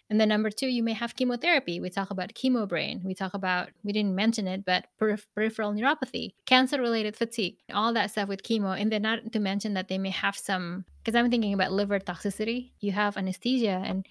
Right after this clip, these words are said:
chemotoxicity in your liver. Not saying that physical therapy, O T, or speech can cover it, but I think, what are we doing to get them to detox and cleanse their body again after a cancer treatment?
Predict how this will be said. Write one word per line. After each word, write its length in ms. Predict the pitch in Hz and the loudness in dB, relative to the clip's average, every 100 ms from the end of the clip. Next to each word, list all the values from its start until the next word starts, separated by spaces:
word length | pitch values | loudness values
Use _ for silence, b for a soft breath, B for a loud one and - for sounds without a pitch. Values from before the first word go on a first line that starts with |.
| - | -4
chemotoxicity 840 | - 214 202 202 196 277 262 254 208 | 2 4 4 2 0 -2 0 2 2
in 100 | 185 | 0
your 140 | 180 | -2
liver. 400 | 180 185 185 190 _ - | -4 -4 -8 -10 _ 0
Not 240 | 220 208 | 0 2
saying 300 | 233 214 208 | 2 2 2
that 240 | 190 185 - _ | 0 -2 -6 _
physical 300 | 196 208 208 | -8 -4 -2
therapy, 440 | 254 269 240 208 | 2 0 0 -2
O 140 | 208 220 | 0 0
T, 280 | 220 214 190 | 0 -2 0
or 180 | 180 | -2
speech 360 | 175 - 294 - | -6 -4 -4 0
can 180 | 196 185 | -2 0
cover 300 | - 180 175 | -2 0 0
it, 160 | 190 | 0
but 100 | 196 | -2
I 100 | 185 | -4
think, 360 | 180 202 202 - | -4 -4 -6 -6
what 140 | 202 208 | -2 2
are 80 | 226 | 2
we 120 | 233 | 2
doing 340 | 202 240 240 | 4 4 4
to 80 | 208 | 2
get 220 | 190 - | 0 -2
them 160 | 185 180 | -2 -2
to 100 | 190 | -2
detox 420 | 190 190 180 - | -2 -4 -8 -6
and 140 | 185 | -6
cleanse 400 | - 214 175 180 | -2 0 0 -4
their 140 | - 180 | -4 0
body 260 | 175 233 | 2 2
again 220 | 202 180 175 | 2 0 -2
after 180 | 175 | -2
a 80 | 180 | -4
cancer 280 | 175 175 180 | -4 -6 -6
treatment? 420 | - 185 190 196 | -8 -8 -8 -10